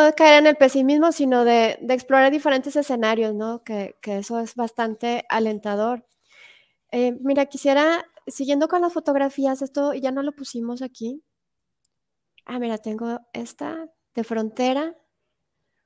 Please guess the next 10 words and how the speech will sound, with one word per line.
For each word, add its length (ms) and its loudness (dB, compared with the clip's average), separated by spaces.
un 160 -4
niño 280 0
de 220 0
Ciudad 280 -4
Juárez, 460 -2
deja, 400 -8
veo 240 -12
qué 100 -14
más 240 -10
tenemos. 640 -8